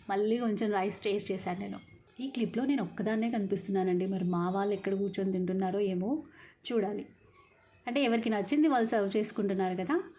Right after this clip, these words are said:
so, అక్కడ ఆ సెక్షన్కి వెళ్ళిపోయి ఉంటారు. నేనైతే అదే చెప్తున్నాను, జనరల్గా నేను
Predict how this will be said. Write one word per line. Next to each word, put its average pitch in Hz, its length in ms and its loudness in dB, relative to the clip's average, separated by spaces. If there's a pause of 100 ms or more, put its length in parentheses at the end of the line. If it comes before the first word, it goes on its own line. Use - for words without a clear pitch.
(800)
so, 277 40 -4
అక్కడ 226 220 0
ఆ 202 120 4
సెక్షన్కి 214 460 -2
వెళ్ళిపోయి 185 300 -2
ఉంటారు. 180 300 -4 (580)
నేనైతే 190 340 0
అదే 202 180 0
చెప్తున్నాను, 196 680 -2
జనరల్గా 214 480 -2
నేను 202 400 -2